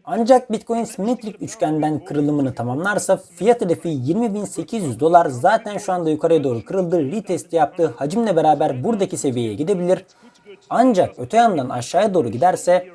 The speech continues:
on yedi bin dolar seviyelerine ve belki de daha aşağısına çok güçlü bir şekilde gidebilir. Evet, şu anda çok riskli fakat burada long ya da short açacaksam long açmayı tercih ediyorum ve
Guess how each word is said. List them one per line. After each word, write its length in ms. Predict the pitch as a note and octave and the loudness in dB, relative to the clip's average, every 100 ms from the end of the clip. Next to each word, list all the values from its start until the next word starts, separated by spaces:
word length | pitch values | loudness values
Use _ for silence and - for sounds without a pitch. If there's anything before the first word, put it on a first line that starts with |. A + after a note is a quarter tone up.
| F#3+ G3 E3 | -20 -12 -4
on 120 | A3+ | 0
yedi 300 | A3 D3+ C3+ | 0 0 0
bin 200 | D3 C#3 | 0 0
dolar 200 | C3 - | 0 0
seviyelerine 500 | D3+ B2 A#2+ A#2+ A#2 | 0 -2 -2 -2 -4
ve 120 | A2 | 2
belki 280 | E3+ G3+ D3 | 2 2 0
de 160 | B2 | -2
daha 160 | A#2+ C#3+ | -2 0
aşağısına 640 | F#3+ - C#3 A#2 B2+ B2+ - | 0 2 0 0 -6 -8 -8
çok 300 | G#3+ - C3+ | -8 -8 -8
güçlü 260 | B2 G3 | -8 -6
bir 100 | F3+ | -6
şekilde 420 | - D3+ D3 C#3 | -6 -4 -2 0
gidebilir. 440 | C3+ B2 G#2+ G#2 G2+ _ _ _ _ _ _ _ - | 0 0 -4 -6 -12 _ _ _ _ _ _ _ 2
Evet, 200 | A3+ - | 2 2
şu 160 | - | -2
anda 320 | B3+ A#3+ A#3 | 0 2 2
çok 280 | - C4 A3+ | 0 -2 -2
riskli 340 | D#3 - C3 B2+ | -2 -6 -6 -8
fakat 400 | - G#3+ G#3 G3+ - | -4 0 0 0 -4
burada 460 | F#3 G#3 G3 E3 | 0 4 4 2
long 280 | D3+ A#3 A#3 | 0 0 0
ya 100 | D#3+ | -2
da 100 | C3+ | -2
short 320 | B2 F#3+ G3 | -6 -4 -4
açacaksam 760 | C#3 A#2+ C3+ G#3 - F#3 F3+ B2+ | -6 -6 0 0 0 -2 -2 -2
long 240 | F3 A#3 | 0 2
açmayı 340 | F#3 - B2 A2 | 0 -2 -6 -6
tercih 300 | B2 C#3 G3+ | -6 -2 0
ediyorum 460 | F3 F3+ F3+ C#3 | 2 2 0 2
ve 160 | D3 F#3 | 4 4